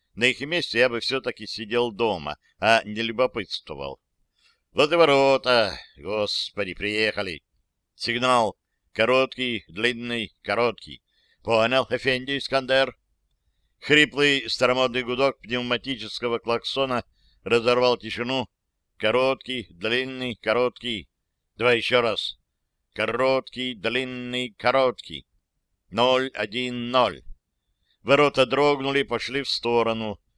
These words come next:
За ними гвардейцы в шлемах, бронежилетах, с оружием. Даже если бунтовщики прорвутся в дипломатический квартал, неважно,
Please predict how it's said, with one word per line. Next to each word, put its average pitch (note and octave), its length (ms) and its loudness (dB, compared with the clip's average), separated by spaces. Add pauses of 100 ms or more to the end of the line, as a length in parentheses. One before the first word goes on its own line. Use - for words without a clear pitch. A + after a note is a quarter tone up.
(360)
За C3 140 2
ними G3+ 220 0
гвардейцы C#3+ 680 2
в D3 80 -8
шлемах, D3+ 500 0 (240)
бронежилетах, C3 840 0
с - 100 -6
оружием. A#2 640 -4 (580)
Даже D#3+ 460 6
если D#3 400 2
бунтовщики B2+ 720 -4
прорвутся A#2+ 720 0
в G2+ 80 -12
дипломатический A2+ 960 -6
квартал, G#2+ 760 0 (500)
неважно, B2+ 600 4